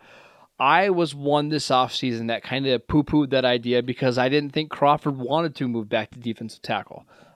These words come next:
Uh, and maybe this isn't his choice. Uh, maybe this is one of the things where Randy Gregory and potentially even Dorrance Armstrong have beaten out Crawford in camp that the Cowboys have decided to move Crawford elsewhere,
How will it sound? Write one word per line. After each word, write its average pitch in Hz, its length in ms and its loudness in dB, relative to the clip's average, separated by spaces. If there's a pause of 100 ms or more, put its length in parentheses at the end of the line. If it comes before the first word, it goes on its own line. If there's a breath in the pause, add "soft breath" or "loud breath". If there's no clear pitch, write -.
Uh, 117 200 -8
and 123 140 -4
maybe 160 220 0
this 208 200 -2
isn't 185 220 -2
his 185 160 -2
choice. - 400 -6 (420 soft breath)
Uh, 110 220 -4
maybe 147 300 0
this 151 200 -4
is 135 140 -6
one 139 140 0
of 143 80 2
the 131 60 -2
things 139 340 -2
where 117 180 0
Randy 127 300 0
Gregory 131 580 0
and 131 100 -10
potentially 135 480 0
even 131 180 0
Dorrance 123 300 0
Armstrong 120 600 -4 (400 soft breath)
have 120 260 -8
beaten 147 300 -2
out 156 300 0 (300 soft breath)
Crawford 127 400 0
in 117 100 -2
camp 143 320 -2
that 117 120 -8
the 120 60 -8
Cowboys 127 380 -2
have 123 120 -10
decided 120 440 -2
to 123 140 -6
move 120 400 0
Crawford 123 500 -2
elsewhere, 113 560 -2